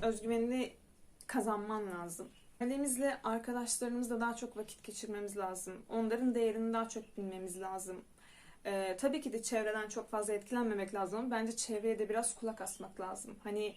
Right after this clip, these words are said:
aşkın gözünü kör etmesine izin vermemen lazım.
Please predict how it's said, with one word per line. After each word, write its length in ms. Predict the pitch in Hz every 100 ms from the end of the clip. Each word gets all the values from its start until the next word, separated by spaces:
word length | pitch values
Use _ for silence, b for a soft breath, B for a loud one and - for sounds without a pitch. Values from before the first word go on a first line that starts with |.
| -
aşkın 480 | 226 226 - 254 254 B B B B -
gözünü 440 | 240 233 262 269 -
kör 180 | - 254
etmesine 420 | 240 226 226 254
izin 360 | 220 240 254 226
vermemen 600 | 220 220 196 185 185 185
lazım. 420 | 185 180 190